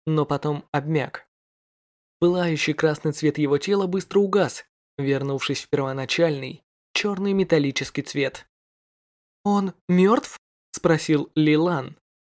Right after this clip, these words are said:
«Я так не думаю». Линь Хуан был крайне удивлён увиденным. Он всё ещё ощущал ауру пылающего аллигатора. Чуть позже Феникс вытащил коготь из спины рептилии и встряхнул её,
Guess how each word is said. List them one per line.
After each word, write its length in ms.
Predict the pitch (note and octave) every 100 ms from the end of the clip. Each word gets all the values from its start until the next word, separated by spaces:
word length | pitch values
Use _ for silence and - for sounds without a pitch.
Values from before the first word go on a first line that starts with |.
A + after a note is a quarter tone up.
| _ _ -
«Я 300 | C#3+ D#3 F3+
так 280 | F#3 -
не 180 | F#3 F#3+
думаю». 540 | G3 G3+ C3 - - - _ _ _ _ _ _ C#3+
Линь 240 | C#3+ C#3
Хуан 400 | - E3+ G3+ F#3+
был 140 | G3
крайне 380 | F#3 G3 F#3 F#3
удивлён 460 | F3+ F#3+ F#3+ G#3 E3
увиденным. 600 | B2+ C3+ C3+ C3+ C3 B2+ _ _ _ _ _ _
Он 240 | E3+ G#3 G3+
всё 220 | - C3+
ещё 300 | C3+ B2+ C#3
ощущал 540 | C3 D#3 - F3 E3+ -
ауру 380 | D#3+ D#3+ D#3 D3+
пылающего 600 | E3 D#3+ D3+ - D#3 D#3
аллигатора. 640 | D#3+ D#3+ D3+ C#3 A2+ G2+ _ _ _ _ _ _ _
Чуть 240 | - D3 -
позже 460 | G#3+ F#3+ B2+ - - _ _ _ -
Феникс 380 | A#3 G#3+ -
вытащил 420 | G3+ G#3 C3+ - B2+
коготь 320 | C#3+ C3+ C#3
из 120 | C#3
спины 260 | - D3+ C#3+
рептилии 680 | C#3 - G3 D#3 - - -
и 60 |
встряхнул 520 | E3 - G3+ - F3 C#3
её, 260 | - -